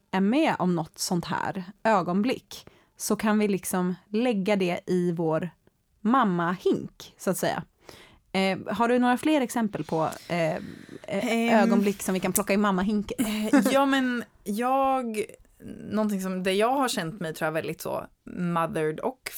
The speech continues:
Speaker 2: fathered kanske av just vänner. Om man pratar om att man kan känna det av liksom personer i olika åldrar och så. Jag har haft ganska mycket problem med liksom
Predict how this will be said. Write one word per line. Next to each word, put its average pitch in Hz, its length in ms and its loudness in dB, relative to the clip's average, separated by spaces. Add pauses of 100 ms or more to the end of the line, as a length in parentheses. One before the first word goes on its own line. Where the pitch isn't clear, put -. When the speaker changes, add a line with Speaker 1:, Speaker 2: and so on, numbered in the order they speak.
Speaker 2:
fathered 151 480 -2
kanske 151 260 -8
av 170 360 2
just 160 260 -6
vänner. 185 520 0
Om 175 80 0
man 175 120 0
pratar 170 240 -2
om 160 80 -6
att 160 100 -8
man 160 160 -4
kan 151 300 -8
känna 160 300 -4
det 147 140 -4
av 151 300 -6
liksom 160 220 -8
personer 165 300 -4
i 165 40 -2
olika 156 240 -4
åldrar 156 320 -4
och 156 80 -6
så. 151 220 -6 (420)
Jag 202 180 2
har 226 60 6
haft 208 160 0
ganska 170 280 -4
mycket 160 560 -6 (260)
problem 165 480 -2
med 156 160 -6
liksom 139 480 -6